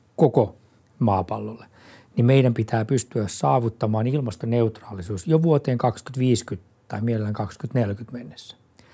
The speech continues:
Ja sekään ei vielä riitä. Se tavoite siitä ilmastoneutraalisuudesta kaksituhatta viisikymmentä ei riitä,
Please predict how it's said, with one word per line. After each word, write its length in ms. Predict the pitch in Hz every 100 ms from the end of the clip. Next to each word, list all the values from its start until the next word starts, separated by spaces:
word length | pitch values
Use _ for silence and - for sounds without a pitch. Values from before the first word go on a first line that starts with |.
| - - -
Ja 60 |
sekään 480 | 120 196 196 170 123
ei 180 | 98 98
vielä 320 | 110 104 101
riitä. 360 | 120 107 95 - _ - - _ _ -
Se 140 | -
tavoite 520 | - 135 160 185 160
siitä 340 | 127 - 110 120
ilmastoneutraalisuudesta 1120 | 147 165 123 - 120 127 127 117 101 98 95
kaksituhatta 400 | 131 120 - 120
viisikymmentä 480 | 127 127 - 107 - _ _ _ _ _ _ _ _ _ _ -
ei 220 | 147 135
riitä, 460 | 151 160 117 104